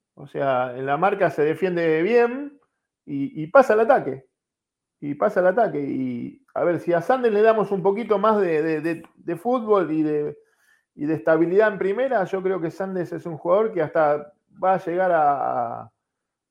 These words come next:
a definir jugadas. Porque no es, no es ningún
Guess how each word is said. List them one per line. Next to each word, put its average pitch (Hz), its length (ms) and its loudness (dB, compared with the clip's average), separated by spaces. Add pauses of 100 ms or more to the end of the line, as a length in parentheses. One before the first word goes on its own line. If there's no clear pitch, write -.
(140)
a 143 200 -2
definir 180 400 -2
jugadas. 143 640 2 (1300)
Porque 139 380 -6
no 170 120 -4
es, 170 160 -10
no 151 140 -8
es 170 80 -6
ningún 139 1120 -10